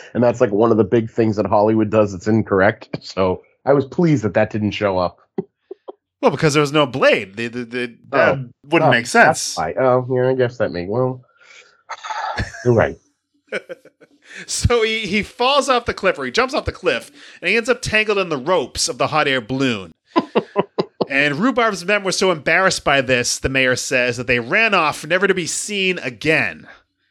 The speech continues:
Speaker 2: So that's how the battle went down.
Speaker 1: Yes.
Speaker 2: Um, I guess that he just stayed there on the ropes, and they shot him and killed him. I don't understand what, <laughs> how the battle actually ended.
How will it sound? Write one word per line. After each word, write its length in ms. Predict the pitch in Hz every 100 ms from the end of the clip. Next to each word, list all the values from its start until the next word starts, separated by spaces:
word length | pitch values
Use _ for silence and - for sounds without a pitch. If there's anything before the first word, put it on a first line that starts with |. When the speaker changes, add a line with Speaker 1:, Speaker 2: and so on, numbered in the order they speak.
| _ _ _ _ _ _ _ _
Speaker 2:
So 200 | - 131
that's 320 | 147 196 190
how 360 | - 180 175 165
the 220 | 131 143
battle 440 | 113 147 147 147 131
went 240 | 135 117
down. 540 | 139 123 110 85 85 _ _ -
Speaker 1:
Yes. 260 | 107 92
Speaker 2:
Um, 500 | 113 117 113 113 - _ _ _ _ _ _ _ _ _
I 80 | 127
guess 400 | 123 156 139 -
that 600 | - 143 123 131 131 123 110
he 140 | 143
just 520 | 139 - - - -
stayed 440 | - - 160 160 147
there 200 | 160 156
on 100 | 147
the 80 | 127
ropes, 520 | 143 190 190 - 156
and 280 | 147 135 127
they 580 | 127 120 120 120 113 _ _ _ _ _ _ _ _
shot 280 | - 170 160
him 60 | 160
and 120 | 135
killed 260 | 165 208 254
him. 80 |
I 80 | 233
don't 160 | 180 190
understand 500 | 185 - 185 170 160
what, 220 | 160 - - _ _ - -
<laughs> 500 | _ - 190 - 190
how 160 | - 214
the 100 | 214
battle 260 | 190 185 180
actually 320 | 170 175 160
ended. 500 | 180 135 117 95